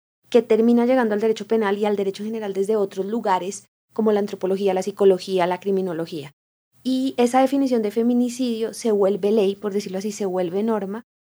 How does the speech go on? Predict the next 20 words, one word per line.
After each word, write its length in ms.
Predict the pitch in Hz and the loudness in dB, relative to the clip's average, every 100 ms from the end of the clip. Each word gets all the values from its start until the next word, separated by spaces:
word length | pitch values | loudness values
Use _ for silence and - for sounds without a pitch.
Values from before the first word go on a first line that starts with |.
| _ | _
precisamente 440 | 226 214 208 214 | 4 4 2 0
como 140 | 240 233 | 4 6
una 100 | 202 | 6
irrupción 720 | 208 233 - - 220 185 190 _ _ _ _ - | 6 2 0 4 4 4 -2 _ _ _ _ -2
de 120 | 196 | 0
estos 240 | 202 214 | 0 0
estudios 340 | 233 233 202 190 | 0 2 2 2
feministas 440 | 208 220 208 208 | 0 0 0 -2
que 100 | 208 | 0
muchas 280 | 208 196 190 | 0 -2 -4
veces 160 | 202 196 | -6 -6
lo 140 | 202 | -4
que 80 | 208 | -4
dicen 200 | 196 180 | -4 -6
es: 120 | 190 | -6
"El 120 | 202 | -4
derecho 300 | 202 185 175 | -2 -4 -6
no 80 | 180 | -10
es 80 | 180 | -12
suficiente. 640 | 196 170 - 214 - - | -12 -10 -8 -8 -10 -20